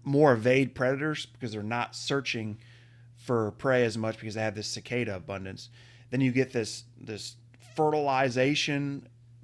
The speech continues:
by the, the cicadas after they die. They're gonna fertilize the soil. Um, but you also get these cicadas are gonna be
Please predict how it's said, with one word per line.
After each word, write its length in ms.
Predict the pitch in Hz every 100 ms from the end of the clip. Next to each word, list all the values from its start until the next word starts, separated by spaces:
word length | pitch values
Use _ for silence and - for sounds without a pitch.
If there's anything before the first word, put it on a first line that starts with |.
| -
by 260 | 123 123 127
the, 380 | 113 113 107 -
the 120 | 110
cicadas 640 | 104 123 117 131 131 127 123
after 220 | 123 117
they 140 | 104
die. 340 | 98 123 131 127
They're 100 | 117
gonna 160 | 101
fertilize 440 | 101 131 117 113 98
the 60 |
soil. 540 | 101 151 147 156 156 156 - - - - -
Um, 340 | 110 107 104 101
but 80 | 139
you 80 | 165
also 200 | 170 139
get 280 | 143 139
these 320 | 127 127 113 - -
cicadas 420 | - 123 151 143
are 40 | 120
gonna 140 | 123
be 200 | 117 117